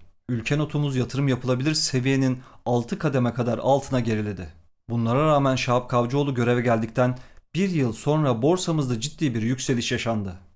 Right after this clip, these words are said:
İki bin yirmi iki yılında borsamız dolar bazında yüzde yüz yirmi yükselerek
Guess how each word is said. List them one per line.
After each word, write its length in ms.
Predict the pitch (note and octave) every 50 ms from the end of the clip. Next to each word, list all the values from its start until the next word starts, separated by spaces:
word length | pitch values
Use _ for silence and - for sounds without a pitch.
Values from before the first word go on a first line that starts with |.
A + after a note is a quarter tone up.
| _ _
İki 240 | - - - - B2
bin 100 | B2+ B2+
yirmi 240 | B2 B2 A#2 A2+ B2
iki 180 | A#2+ - - E3
yılında 380 | D#3 C#3+ D3 D3 C#3 C3 A#2+
borsamız 460 | A#2 B2+ C#3 C3+ - D3 D3 C#3+ B2
dolar 300 | A#2 A2+ A2 A#2+ C3+ C#3
bazında 280 | C#3+ D3 C#3+ C#3+ C#3+ C#3
yüzde 280 | C3 B2 B2 A#2+ A#2+ C3
yüz 260 | B2+ B2+ B2 A#2 A#2
yirmi 200 | B2 B2 C#3 D#3
yükselerek 560 | D3+ D#3 - - C#3 D3 C#3 C3 B2+ B2+ -